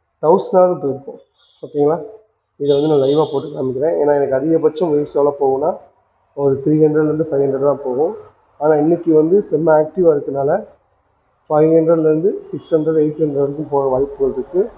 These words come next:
அந்த வாய்ப்பை நீங்களும் பயன்படுத்திக்கோங்க. அதுக்காக அந்த வீடியோ பதிவு. Thank you so much.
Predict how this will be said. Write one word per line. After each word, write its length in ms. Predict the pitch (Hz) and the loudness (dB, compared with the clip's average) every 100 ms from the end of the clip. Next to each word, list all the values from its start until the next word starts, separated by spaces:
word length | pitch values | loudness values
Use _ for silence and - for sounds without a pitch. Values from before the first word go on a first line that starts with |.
| - _ _ - | -20 _ _ -6
அந்த 240 | 143 147 | -2 2
வாய்ப்பை 360 | 143 165 165 190 | 2 2 2 0
நீங்களும் 300 | 156 160 - | 2 -2 -2
பயன்படுத்திக்கோங்க. 680 | 139 139 127 131 131 135 160 - _ | -4 -4 -6 -10 -6 -2 -2 -6 _
அதுக்காக 340 | 135 139 143 151 | -6 0 0 0
அந்த 140 | 143 | 0
வீடியோ 240 | 131 135 135 | -4 -4 -6
பதிவு. 400 | 127 135 190 196 - _ | -4 -2 -2 -4 -16 _
Thank 100 | 139 | -16
you 80 | 131 | -16
so 340 | 143 - 139 | -14 -6 0
much. 100 | 175 | 0